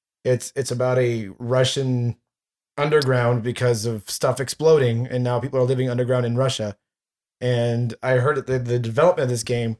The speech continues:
was almost halted because the, um, the developers or the producers, I forgot, someone, there is some people that say, "Okay, we want it to take place in America." And they're like, "No, it doesn't make sense for it to happen in America.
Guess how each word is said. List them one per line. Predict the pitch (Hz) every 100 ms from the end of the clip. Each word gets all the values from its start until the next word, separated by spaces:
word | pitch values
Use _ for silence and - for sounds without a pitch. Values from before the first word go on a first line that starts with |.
| _ _ _ -
was | 117
almost | - 156 170 131
halted | - 123 - 117
because | 113 113 120 117 104 -
the, | 123 117 -
um, | 127 107 104 98 95 _ -
the | 120
developers | 113 113 117 151 151 147 131 113 - -
or | 120 107 98 - _ _ _ _ _ _ _ -
the |
producers, | - 123 147 185 104
I | 113
forgot, | 120 110 -
someone, | 165 175 156 - _ -
there | 147
is | 151
some | 160
people | 156 147
that | 131
say, | - 131
"Okay, | 127 143
we | 139
want | 131
it | -
to |
take | - 120
place | 127 113
in | 120
America." | 123 127 113
And | 110
they're | 107
like, | 101
"No, | 120 92 -
it | 113
doesn't | 123 127
make | 120 -
sense | 170 165
for | 135
it | 120
to |
happen | 120 117
in | 113
America. | 110 110 107 104